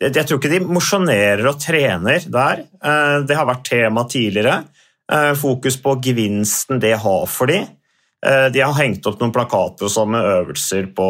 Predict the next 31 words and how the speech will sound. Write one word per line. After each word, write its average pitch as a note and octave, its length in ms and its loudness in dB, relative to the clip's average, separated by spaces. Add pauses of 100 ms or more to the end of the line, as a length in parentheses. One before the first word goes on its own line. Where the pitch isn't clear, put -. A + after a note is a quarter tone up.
(160)
på G#2 80 -4
trening F2+ 320 -2
og F#2 80 -2
sånn, E3+ 180 0
som D3 280 0
jeg B2 120 0
tror G#2+ 220 -2
ikke G2 220 -6
blir G#2 100 -2
fulgt F2+ 320 -8
opp - 160 -10
noe F#2 80 -2
særlig. F#2+ 400 0 (520)
Eh, B2 920 2
men, D3 380 0
men D3+ 260 0
så F3+ 280 0
er C#3 200 2
jo C#3+ 80 0
da, B2+ 160 4 (520)
når D3 200 0
jeg C#3+ 80 0
skal D3 140 -4
snakke D3 260 -4
med C3 120 0
de, D#3 180 2
så, E3 240 0 (720)
så - 260 0
er C3+ 280 2
jo C#3+ 80 0
da B2 120 4